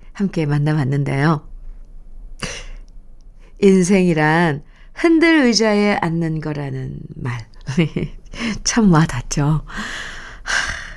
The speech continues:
그네를 타는 것처럼 우리는 항상 행복과 불행 사이를 왔다 갔다 하면서 <laughs> 그렇게 사는 것 같아요.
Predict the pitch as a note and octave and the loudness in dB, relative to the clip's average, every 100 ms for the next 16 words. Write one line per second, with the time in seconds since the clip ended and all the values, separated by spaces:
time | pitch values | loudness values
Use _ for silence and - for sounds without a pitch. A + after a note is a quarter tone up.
0 | - - G3 F#3 F3 F3 F#3 E3+ D3+ - | -6 2 6 6 4 2 2 2 0 -2
1 | C#3+ C#3 D3 D3 C#3 - D#3 C#3+ D3 A#3 | -2 0 2 0 -2 -4 -2 -2 -2 -2
2 | G#3+ F3 E3+ B3 - - - - A3+ G3 | 0 0 0 -2 -6 -18 -20 -4 0 2
3 | E3 D#3+ - E3+ E3+ E3+ D#3+ D#3 D#3 - | 0 -4 0 2 4 4 2 2 -2 -2
4 | F#3 F#3 E3 F#3 F#3 E3 D#3+ F3+ F3 D3+ | 0 0 0 0 0 2 2 4 4 2
5 | C3+ C#3 E3+ E3 D3+ C#3 C3 C3 C#3 - | 0 -2 0 0 0 -2 -4 -4 -4 -2
6 | E3+ F3 E3 D3+ G3 - - - - - | 0 2 0 2 0 0 -6 -18 -16 -14
7 | - - F#3 - - - - G3 E3+ - | -10 -6 -4 -4 -8 -8 -6 -4 -4 -2
8 | G3 G#3 G3 E3 C#3+ - F3 E3 D3+ E3+ | 0 0 0 -4 -2 2 4 4 2 0
9 | E3+ | -4